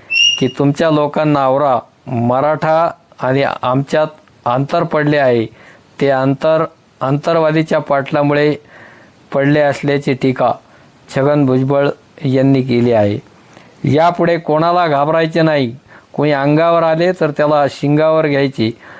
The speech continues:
असा खरखरीत इशारा आ-, आमदार धनंजय मुंडे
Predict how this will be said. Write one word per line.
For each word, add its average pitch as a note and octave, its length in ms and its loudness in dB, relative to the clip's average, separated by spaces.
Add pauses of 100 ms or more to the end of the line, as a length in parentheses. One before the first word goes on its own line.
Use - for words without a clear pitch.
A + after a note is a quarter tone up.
(240)
असा D3 440 0 (260)
खरखरीत D3+ 500 -2 (200)
इशारा C3 520 0 (800)
आ-, C3+ 260 0
आमदार D#3 480 2 (340)
धनंजय D3 540 0
मुंडे C#3+ 520 2